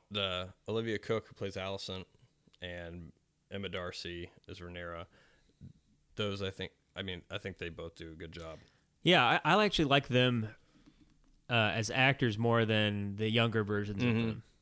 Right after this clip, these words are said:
Speaker 2: People were up in arms. They liked the younger. I'm like, "I disagree. I think they're better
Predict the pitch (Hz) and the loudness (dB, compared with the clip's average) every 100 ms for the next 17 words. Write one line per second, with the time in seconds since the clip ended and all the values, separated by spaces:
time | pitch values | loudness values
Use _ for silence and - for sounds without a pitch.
0 | _ _ - 151 147 131 127 127 113 110 | _ _ 2 4 6 6 6 4 4 4
1 | 107 110 110 107 110 104 110 107 110 107 | 2 0 0 0 0 0 0 -2 -2 0
2 | 117 117 - - - 85 101 127 127 113 | 2 0 0 -8 -10 -6 -4 0 0 2
3 | 107 98 101 95 95 | 0 0 -4 -6 -8